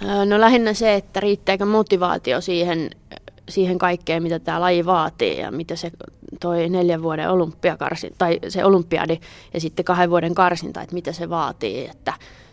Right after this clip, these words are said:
että siinä on kuitenkin, että se ei riitä, että sä käyt vaan treeneissä silloin, kun on sen aika ja sitten lähdet kisoihin, vaan se on semmoista kokonaisvaltaista, että sun pitää analysoida vastustajia ja, ö, pitää ruokavalio kunnossa ja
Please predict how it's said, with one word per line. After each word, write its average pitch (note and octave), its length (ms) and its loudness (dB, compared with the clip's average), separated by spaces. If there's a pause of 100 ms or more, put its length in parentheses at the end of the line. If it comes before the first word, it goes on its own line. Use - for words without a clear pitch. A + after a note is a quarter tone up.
(100)
että - 160 -18
siinä F3 180 -4
on F3 60 -4
kuitenkin, F#3 600 0 (220)
että - 160 -20 (140)
se F3+ 80 -2
ei F3+ 80 2
riitä, F3+ 340 2
että - 160 -10
sä F3 80 -6
käyt E3+ 340 -2
vaan E3+ 240 2 (160)
treeneissä F3 640 2 (240)
silloin, F3 360 2
kun F3 140 0
on F3 140 0
sen F3 180 0
aika F3 400 4
ja E3 200 -2 (100)
sitten F3 320 -4
lähdet E3+ 240 -2
kisoihin, E3+ 560 -2
vaan - 180 -4
se E3+ 80 -8
on F3 80 -6
semmoista G3 300 -2
kokonaisvaltaista, F3 1000 0
että F3 140 -10
sun F3+ 120 -4
pitää E3 220 0
analysoida E3+ 560 0
vastustajia E3 840 -2
ja, D#3 220 -6 (540)
ö, D#3+ 200 -8
pitää F3 220 0
ruokavalio E3+ 680 2
kunnossa E3+ 640 -4
ja D#3+ 280 -4